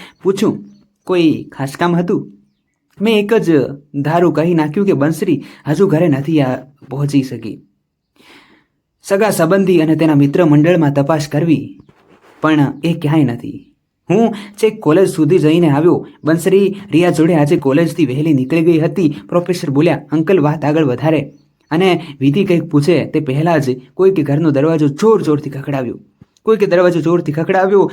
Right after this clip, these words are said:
વિધિ દરવાજો ખોલવા ઊભી થાય તે પહેલાં જ અંકલ વિધિને દરવાજો ખોલવા જવાની મનાઈ કરે છે અને પોતે ઊભા થઈ દરવાજો ખોલવા જતા રહ્યા છે. પૂરી છ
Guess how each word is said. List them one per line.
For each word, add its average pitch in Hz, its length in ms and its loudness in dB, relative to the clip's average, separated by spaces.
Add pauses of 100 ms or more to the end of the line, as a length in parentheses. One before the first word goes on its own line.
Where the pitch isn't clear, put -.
(220)
વિધિ 165 220 2
દરવાજો 160 440 0
ખોલવા 165 680 -2
ઊભી 139 320 -2
થાય 180 280 -2
તે 175 140 -2
પહેલાં 160 360 0
જ - 100 -6 (320)
અંકલ 180 300 0
વિધિને 165 560 2 (180)
દરવાજો 160 500 0
ખોલવા 160 340 -2
જવાની 160 480 -2
મનાઈ 165 340 0
કરે 135 240 -4
છે 127 140 -10 (1200)
અને 214 140 -2
પોતે 202 500 0 (100)
ઊભા 170 200 0
થઈ 190 240 2
દરવાજો 180 720 2 (280)
ખોલવા 202 300 2
જતા 156 240 0
રહ્યા 147 260 0
છે. 147 180 -4 (440)
પૂરી 240 200 0
છ - 240 -10